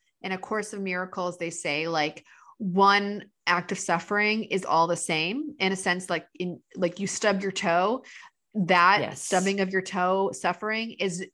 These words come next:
Speaker 1: is equal in the eyes of the, in the eyes of illusion.
Speaker 2: And yeah. So basically that depending on what level of reality you're looking at, on the apparent level of reality,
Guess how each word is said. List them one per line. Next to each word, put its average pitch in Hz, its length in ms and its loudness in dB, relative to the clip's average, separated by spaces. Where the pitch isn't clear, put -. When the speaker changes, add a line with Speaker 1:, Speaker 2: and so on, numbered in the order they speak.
Speaker 1:
is 190 260 6
equal 214 640 0
in 196 100 -2
the 185 100 4
eyes 170 360 4
of 180 120 -2
the, 160 280 0
in 190 100 -2
the 165 100 2
eyes 170 220 4
of 175 100 -2
illusion. 170 440 0
Speaker 2:
And 208 120 4
yeah. 180 220 4
So 233 240 6
basically 233 800 2
that 180 440 4
depending 220 520 0
on 196 160 2
what 185 240 2
level 180 320 0
of 160 140 -6
reality 147 440 -2
you're 135 160 -8
looking 135 380 -8
at, 98 260 -4
on 175 120 4
the 196 120 6
apparent 208 480 4
level 170 240 4
of 151 100 0
reality, 143 640 0